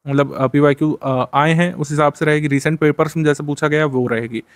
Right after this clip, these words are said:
कुल मिलाकर हमारी डिटेलिंग, अ, सफिशिएंट होगी। जो करंट अफेयर आपको इंटरनेशनल, नेशनल दिया जा, अ, जा चुका है, हर मंथ आगे मिलता रहेगा आपको। इसके आगे का जुलाई से आपको पढ़ना है, जुलाई से पुराना अभी नहीं पढ़िए, एग्जाम डेट आने के बाद बता दिया जाएगा। अगर जुलाई से पहले का भी जरूरी है तो,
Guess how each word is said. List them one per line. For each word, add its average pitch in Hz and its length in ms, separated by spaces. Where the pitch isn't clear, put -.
कुल 185 100
मिलाकर 202 300
हमारी 185 260
डिटेलिंग, 175 440
अ, 143 180
सफिशिएंट 151 460
होगी। 160 200
जो 165 80
करंट 156 260
अफेयर 165 200
आपको 156 220
इंटरनेशनल, 147 460
नेशनल 147 220
दिया 151 140
जा, 147 200
अ, 139 380
जा 151 220
चुका 165 320
है, 170 140
हर 151 80
मंथ 160 160
आगे 151 220
मिलता 151 240
रहेगा 160 280
आपको। 170 300
इसके 160 200
आगे 156 220
का 170 100
जुलाई 151 280
से 165 80
आपको 143 200
पढ़ना 147 280
है, 175 80
जुलाई 143 240
से 165 180
पुराना 143 420
अभी 147 180
नहीं 143 160
पढ़िए, 151 280
एग्जाम 139 260
डेट 139 160
आने 139 160
के 139 40
बाद 135 160
बता 135 200
दिया 160 200
जाएगा। 160 360
अगर 156 180
जुलाई 165 200
से 170 120
पहले 147 260
का 147 80
भी 143 80
जरूरी 123 320
है 117 60
तो, - 140